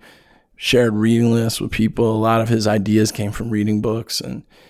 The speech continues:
you know, I always hoped that this book would be worthy of inclusion on one of his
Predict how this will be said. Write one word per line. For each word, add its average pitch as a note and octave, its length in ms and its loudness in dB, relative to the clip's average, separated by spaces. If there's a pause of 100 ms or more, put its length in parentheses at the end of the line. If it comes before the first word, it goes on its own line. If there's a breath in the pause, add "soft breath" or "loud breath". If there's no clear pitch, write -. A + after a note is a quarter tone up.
(180 soft breath)
you G#2+ 160 0
know, A#2 380 -2
I A#2+ 120 -2
always B2 640 2
hoped C3 360 0
that A#2 220 -2
this A#2 180 0
book A#2 320 0
would A2 140 -4
be A2 100 -4
worthy A2 540 0
of G#2 100 -6
inclusion G#2+ 540 0
on G#2+ 160 2
one G#2+ 160 2
of G2+ 80 -2
his A#2 380 -2